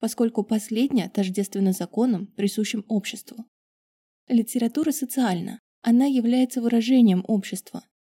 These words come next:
но не занимается ничем, кроме себя самой, то есть способами, которыми слова содержат мир. И она автономна, ведь у нее нет правил как таковых, поскольку она –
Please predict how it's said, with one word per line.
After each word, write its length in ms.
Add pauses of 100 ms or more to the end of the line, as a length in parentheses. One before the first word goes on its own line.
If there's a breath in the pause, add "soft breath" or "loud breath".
(100)
но 100
не 140
занимается 680
ничем, 640 (160)
кроме 340
себя 280
самой, 520 (420)
то 80
есть 200
способами, 720
которыми 400
слова 360
содержат 580
мир. 260 (680)
И 100
она 280
автономна, 680 (320)
ведь 220
у 40
нее 240
нет 360
правил 360
как 240
таковых, 540 (260)
поскольку 420
она – 360